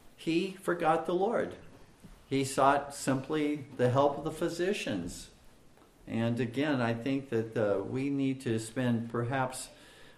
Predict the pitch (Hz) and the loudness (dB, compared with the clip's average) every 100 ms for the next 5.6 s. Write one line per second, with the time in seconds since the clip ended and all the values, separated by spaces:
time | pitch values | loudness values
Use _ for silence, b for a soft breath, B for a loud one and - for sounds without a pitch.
0 | B 123 214 175 101 98 101 - 127 117 | B 4 6 4 2 0 0 -4 0 4
1 | 117 143 147 - 139 123 113 117 - 143 | 4 4 0 0 2 2 0 -2 -6 -4
2 | 147 151 127 107 - - 147 190 185 107 | -2 -2 0 0 -2 0 2 4 2 2
3 | 98 120 135 - - B B B B B | 2 0 0 -6 -16 B B B B B
4 | B B - - - 117 117 131 143 143 | B B -20 -20 -4 -2 2 4 4 4
5 | 120 117 127 113 110 110 | 0 0 0 2 2 -2